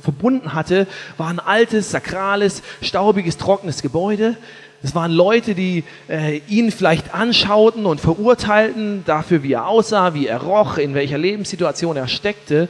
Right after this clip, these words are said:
Und er sagte mir dann auch, das war auch der Grund, warum er so oft nicht mitgekommen ist, weil er einfach Angst davor hatte, dass er da negativ heraussticht, dass die Leute ihn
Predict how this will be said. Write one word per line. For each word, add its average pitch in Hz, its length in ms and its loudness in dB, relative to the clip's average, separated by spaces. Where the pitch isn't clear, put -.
Und 151 220 -2
er 151 80 -2
sagte 185 280 -2
mir 180 100 2
dann 160 80 0
auch, 165 160 -2
das 160 180 -2
war 175 80 -4
auch 170 60 -4
der 160 100 -6
Grund, 208 360 0
warum 165 200 -2
er 156 80 -2
so 170 160 -6
oft 160 260 -10
nicht 165 220 -2
mitgekommen 175 500 -4
ist, 139 140 -4
weil 151 120 -2
er 156 100 -6
einfach 180 340 -6
Angst 214 340 -6
davor 160 300 -2
hatte, 151 260 -2
dass 151 200 0
er 147 60 4
da 147 300 -2
negativ 202 540 0
heraussticht, 190 580 0
dass 156 100 -4
die 160 100 -4
Leute 170 360 -2
ihn 151 160 -8